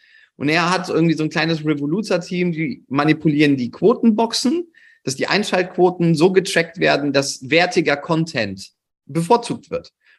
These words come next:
Und dann kommt mehr wertiger Content. Also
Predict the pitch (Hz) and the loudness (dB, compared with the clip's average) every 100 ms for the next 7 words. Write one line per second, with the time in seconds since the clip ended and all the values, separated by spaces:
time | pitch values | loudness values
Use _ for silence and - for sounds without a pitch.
0 | _ - 151 151 143 147 208 233 240 - | _ 0 0 0 -2 0 2 2 0 -6
1 | 139 143 131 117 117 104 127 110 107 113 | -2 0 0 0 0 -2 -6 -6 -4 -6
2 | 95 101 92 90 _ _ _ _ _ _ | -4 -8 -10 -14 _ _ _ _ _ _
3 | - 127 123 | -4 0 0